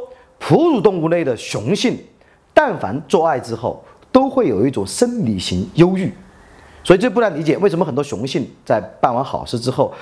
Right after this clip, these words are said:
他想睡觉，哇，心情不好，然后姑娘们就拉着他，“来，再聊两分钟嗑，唠两分钟嗑呗。”他说，“唠什么唠？睡觉了。”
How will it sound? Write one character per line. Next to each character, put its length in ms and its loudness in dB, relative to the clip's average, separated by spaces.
他 100 0
想 160 -2
睡 160 0
觉， 300 0
哇， 140 -6
心 160 -4
情 180 -2
不 100 0
好， 300 -6
然 100 -2
后 80 -4
姑 80 0
娘 100 2
们 60 -4
就 80 -2
拉 140 0
着 80 -10
他 200 -8
，“来， 340 0
再 140 -2
聊 100 2
两 140 -2
分 180 -6
钟 120 -2
嗑， 220 -6
唠 220 2
两 120 -6
分 120 -6
钟 100 -2
嗑 240 -2
呗。” 240 0
他 80 -8
说 120 -4
，“唠 120 2
什 140 -10
么 100 -8
唠？ 220 -2
睡 160 -8
觉 240 -2
了。” 120 -8